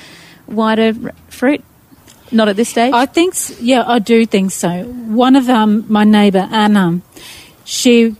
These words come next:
Speaker 2: did not complete school and she couldn't read or write. And now she's teaching her own children.
Speaker 1: Oh, wow.
Speaker 2: Okay, she's, uh, able to help her own children at school. So, yes, I do believe there are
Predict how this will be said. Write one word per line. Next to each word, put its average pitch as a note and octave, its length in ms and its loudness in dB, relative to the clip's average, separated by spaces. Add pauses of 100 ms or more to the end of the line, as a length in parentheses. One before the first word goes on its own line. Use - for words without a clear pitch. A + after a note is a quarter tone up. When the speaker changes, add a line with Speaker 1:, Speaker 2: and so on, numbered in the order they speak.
(560)
Speaker 2:
did G#3+ 160 0
not G#3+ 180 -2
complete G3 440 -4
school A3 580 0
and G3 440 -2
she G#3 200 -6
couldn't A3 440 0
read G3 220 0
or F#3 120 2
write. E3+ 520 -2 (560)
And G#3+ 140 2
now A3 160 2
she's G#3+ 240 -2
teaching F#3+ 360 -2
her E3 140 -2
own D#3+ 160 -2
children. E3+ 540 -4 (140)
Speaker 1:
Oh, C4 160 2
wow. C4+ 420 0
Speaker 2:
Okay, F#3+ 280 -2
she's, G#3 500 0
uh, F#3 280 0
able G#3+ 260 2
to G#3+ 100 -2
help G3 260 0
her F#3+ 140 -4
own F#3 200 -2
children F3 380 -6
at F3+ 100 -10
school. E3+ 300 -6
So, A#3+ 140 -8
yes, A3 360 0
I A3+ 140 -2
do G#3+ 260 2
believe F#3+ 420 0
there F#3 200 0
are F3+ 280 0